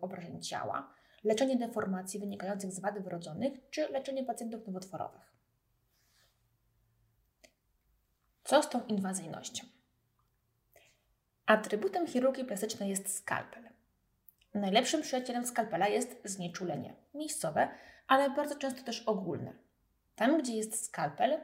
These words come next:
muszą być szwy. Sama obecność szwów definiuje resztę, czyli dłuższy czas rekonwalescencji i dochodzenia do siebie po zabiegu. W medycynie estetycznej tego nie ma.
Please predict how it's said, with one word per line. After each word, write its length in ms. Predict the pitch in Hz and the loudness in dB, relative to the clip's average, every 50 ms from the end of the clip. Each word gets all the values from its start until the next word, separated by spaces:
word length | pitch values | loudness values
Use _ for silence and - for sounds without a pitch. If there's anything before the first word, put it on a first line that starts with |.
| - - - _ _ _ - | -6 -20 -20 _ _ _ -10
muszą 340 | 160 156 151 - - 240 254 | -8 -6 -4 0 2 2 2
być 220 | 285 294 294 - - | 2 0 -2 -6 -8
szwy. 380 | - - - - - - - - - - - _ _ _ _ _ - - - - - _ _ _ | -6 -6 -6 -2 0 0 0 0 -2 -16 -20 _ _ _ _ _ -20 -20 -20 -20 -20 _ _ _
Sama 340 | - - - 269 320 311 - | -4 2 4 6 6 6 6
obecność 560 | - 262 269 277 - 269 262 247 254 - - | 6 6 6 6 4 2 -2 -2 -2 -2 -4
szwów 460 | - - - - - 190 220 - - - | -4 -6 -4 0 2 2 2 2 0 0
definiuje 460 | 240 262 262 254 254 254 262 254 254 | 2 2 2 4 2 0 0 0 2
resztę, 340 | 247 185 123 - - - - - - _ _ _ _ _ _ - | 2 2 0 0 -4 -10 -12 -16 -18 _ _ _ _ _ _ -2
czyli 320 | - - 262 208 160 - - - - - | 4 6 8 8 6 4 -2 -8 -14 -16
dłuższy 400 | 180 - - 185 190 - - 247 | -14 -10 -8 -6 -6 -6 -6 -4
czas 220 | - 262 247 - | -4 -4 -4 -2
rekonwalescencji 960 | 262 247 254 247 240 247 247 247 247 - 220 202 196 190 247 262 294 - - 254 | -4 -2 0 0 0 0 0 -2 -4 -4 -4 -4 -4 -2 -2 -2 -4 -2 -2 -4
i 60 | 226 | -4
dochodzenia 420 | 240 220 - 208 214 226 226 226 | -2 -2 -2 -2 -2 0 -2 -2
do 80 | 214 190 | -2 -2
siebie 180 | - - 196 | -2 -4 -4
po 120 | 190 185 175 | -4 -4 -6
zabiegu. 420 | - - - - - - - - - _ _ _ _ _ _ _ _ _ _ - - - - - _ _ _ _ _ | -8 -8 -8 -8 -10 -12 -12 -16 -20 _ _ _ _ _ _ _ _ _ _ -20 -20 -20 -20 -20 _ _ _ _ _
W 60 | - | 0
medycynie 420 | 208 208 196 196 - - 311 330 - | 2 2 2 0 -2 -4 -4 -2 -2
estetycznej 520 | 262 254 - 240 254 247 - 247 247 240 | -2 -4 -4 -6 -6 -6 -2 -2 -2 0
tego 440 | 220 202 190 190 190 196 196 - - 185 | 0 0 0 0 0 -2 -2 -4 -8 -8
nie 300 | 175 170 170 170 147 156 | -6 -6 -4 -4 -6 -6
ma. 180 | 156 - - | -8 -10 -12